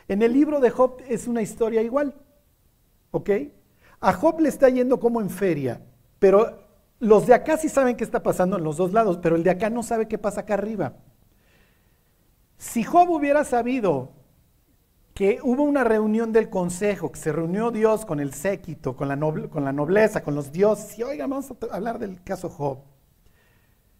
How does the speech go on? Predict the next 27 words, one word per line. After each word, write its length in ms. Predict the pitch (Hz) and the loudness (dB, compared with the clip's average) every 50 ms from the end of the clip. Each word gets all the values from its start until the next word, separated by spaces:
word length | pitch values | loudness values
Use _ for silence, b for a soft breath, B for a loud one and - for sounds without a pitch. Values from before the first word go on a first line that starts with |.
| _ _ _ _ _ _ _ _ _ _ _ _ _ _ _ _ - _ | _ _ _ _ _ _ _ _ _ _ _ _ _ _ _ _ -20 _
¿hubiera 340 | - 254 208 269 339 370 359 | -4 2 4 4 4 4 2
sido 260 | 359 - 320 320 294 | 2 2 4 4 4
más 160 | 294 302 277 | 2 2 0
soportable 600 | 285 - 285 - - 190 175 - 220 214 214 220 | 0 -4 -6 -4 -2 -4 0 2 0 2 2 2
lo 140 | 214 208 214 | 0 0 -2
que 100 | - - | -2 -4
le 60 | 147 | -4
está 180 | - 151 - 202 | -4 -4 -4 -6
sucediendo 520 | 190 - - - 170 143 156 165 170 160 156 | -6 -6 -8 -8 -6 -4 -4 -6 -4 -4 -4
acá? 360 | 151 156 - 135 123 - - _ _ _ _ _ _ _ _ _ _ _ b b b b b b b | -6 -6 -12 -12 -12 -12 -16 _ _ _ _ _ _ _ _ _ _ _ b b b b b b b
Claro 280 | - 277 330 339 339 339 | 6 8 8 8 8 4
que 140 | 339 285 | 0 -2
sí, 160 | - - 302 294 | 2 2 2 4
porque 320 | - 247 190 - - 214 | 4 2 2 4 0 -2
sé 180 | 214 - 262 254 | 0 0 -2 0
que 100 | 262 269 | 2 2
hay 100 | 254 254 | 2 2
un 120 | 254 254 - | 0 -2 -2
plan. 500 | 269 262 262 269 262 254 208 - - - | -2 -2 0 0 -2 -4 -4 -6 -8 -6
Dios 180 | - 185 277 269 | -2 0 0 2
no 120 | 262 277 | 2 2
me 80 | 262 262 | 4 4
ha 40 | 269 | 2
olvidado, 600 | 262 233 262 262 247 277 277 262 247 196 160 139 | 2 2 0 4 4 4 4 4 2 2 0 0
¿sí 140 | - - 262 | 0 0 2
me 80 | 277 | 2
explico? 580 | 269 - 233 226 214 - 196 214 - - - | 2 0 -2 -4 -4 -4 -4 -6 -6 -6 -10